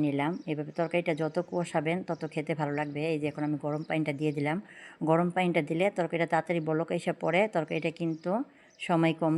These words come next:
লাগে। এই যে আমি মাছগুলি ভালো করে ভিতরে ঢুকিয়ে দিচ্ছি যেন ঝোল খেতে পারে। এই যে আলহামদুলিল্লাহ,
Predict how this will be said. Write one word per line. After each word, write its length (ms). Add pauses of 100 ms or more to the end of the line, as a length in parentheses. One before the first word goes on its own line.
লাগে। 240 (500)
এই 120
যে 140
আমি 200
মাছগুলি 400
ভালো 300
করে 120 (120)
ভিতরে 300
ঢুকিয়ে 280
দিচ্ছি 220 (120)
যেন 120 (140)
ঝোল 260
খেতে 260
পারে। 220 (640)
এই 140
যে 100 (120)
আলহামদুলিল্লাহ, 640